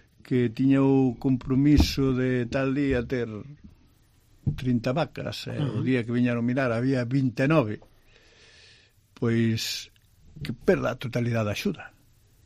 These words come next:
Speaker 1: Eso pareceme excesivo. E máis, cando pasaron dous anos,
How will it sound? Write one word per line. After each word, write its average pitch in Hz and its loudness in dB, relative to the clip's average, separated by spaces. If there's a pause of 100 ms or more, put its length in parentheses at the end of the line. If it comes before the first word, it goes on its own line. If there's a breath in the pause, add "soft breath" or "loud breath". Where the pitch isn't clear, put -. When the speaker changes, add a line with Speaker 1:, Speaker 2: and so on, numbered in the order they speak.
(640)
Speaker 1:
Eso - -6 (160)
pareceme 151 4
excesivo. 110 -2 (480 loud breath)
E 135 2
máis, 190 2
cando 120 -2
pasaron 139 0
dous 151 2
anos, 196 -2